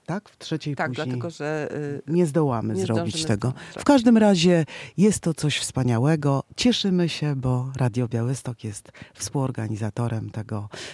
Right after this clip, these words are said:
Speaker 1: konkursu. E, już napływają prace, mnóstwo telefonów. Em, już, e, myślę, że jest w tej chwili kilkanaście, a może już kilkadziesiąt,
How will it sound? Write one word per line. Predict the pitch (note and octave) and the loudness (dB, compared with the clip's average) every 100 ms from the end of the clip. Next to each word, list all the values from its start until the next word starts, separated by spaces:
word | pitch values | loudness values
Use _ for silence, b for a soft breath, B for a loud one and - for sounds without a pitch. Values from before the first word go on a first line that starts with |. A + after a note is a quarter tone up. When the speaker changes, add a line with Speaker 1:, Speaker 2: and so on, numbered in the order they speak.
| - | -8
Speaker 1:
konkursu. | - A#2 - B2+ - - A#2 G2+ - B B B B - | -2 -2 -2 -2 -2 -4 -4 -4 -8 B B B B -2
E, | C3+ | 0
już | C3+ G3+ F3 - C3+ | 4 2 2 -2 0
napływają | C#3 - A#2+ A2+ A2 B2 | -2 -2 -4 -2 -2 -2
prace, | - D#3 C#3+ - - C3 A#2+ | 0 0 0 -2 -4 -2 0
mnóstwo | B2+ C3+ D#3 - - E3 | 0 2 0 -2 -8 -4
telefonów. | D#3 D3 - B2 A#2 A2+ A2+ A#2+ B2 - - | -2 -2 -2 -2 -2 -2 -2 -4 -8 -10 -6
Em, | - B2 B2 - A#2+ | -2 0 -2 -2 -4
już, | A#2 C#3 F#3 - - - - | -4 -6 -8 -8 -6 -4 -2
e, | C#3+ C3+ C3 C3 B B B2+ - | -2 0 -2 -4 B B -14 -6
myślę, | C3+ - A#2+ D3 - C#3+ | -4 2 2 2 0 -2
że | B2 | -2
jest | B2 B2 | -2 -4
w | - | -6
tej | - B2+ | -6 -6
chwili | - - B2+ A2+ A2+ - | -6 -10 -10 -10 -12 -14
kilkanaście, | - - A2 B2+ A2+ B2 D#3+ - - - | -14 -12 -6 -6 -4 -6 -10 -10 -10 -8
a | |
może | A#2+ A#2 A2 | -6 -6 -6
już | A2+ G#2+ | -8 -8
kilkadziesiąt, | - A2 - G#2+ G2 G2 - D3 - | -8 -8 -4 -6 -4 -6 -6 -8 -10